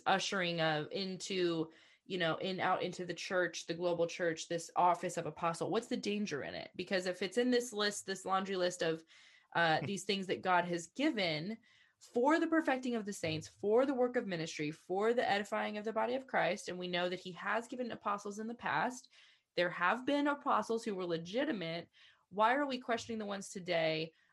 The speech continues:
Speaker 1: Um, and what's the danger in getting that idea wrong?
Speaker 2: Well, the, the number one danger, um, is, is first, it's elevating man.
Speaker 1: Mm-hmm.
Speaker 2: Um,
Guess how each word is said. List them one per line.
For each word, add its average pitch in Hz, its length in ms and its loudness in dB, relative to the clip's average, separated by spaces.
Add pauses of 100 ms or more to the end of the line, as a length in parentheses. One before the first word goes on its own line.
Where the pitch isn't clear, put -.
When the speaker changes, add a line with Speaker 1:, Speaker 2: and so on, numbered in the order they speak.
(120)
Speaker 1:
Um, 160 420 -2 (100)
and 202 180 -4
what's 262 200 0
the 254 80 -2
danger 202 800 0
in 185 320 -4
getting 185 240 -4
that 165 320 -2 (140)
idea 165 320 -4
wrong? 139 340 -6 (1080)
Speaker 2:
Well, 123 320 2 (100)
the, 113 420 -2
the 104 100 -6
number 117 260 -4
one 104 440 -4
danger, 90 600 -4 (220)
um, 90 440 -6
is, 87 400 -8
is 92 220 -6
first, 113 500 -2 (360)
it's 107 220 -4
elevating 110 540 0
man. 98 300 -6 (600)
Speaker 1:
Mm-hmm. 92 300 -4
Speaker 2:
Um, 82 160 -10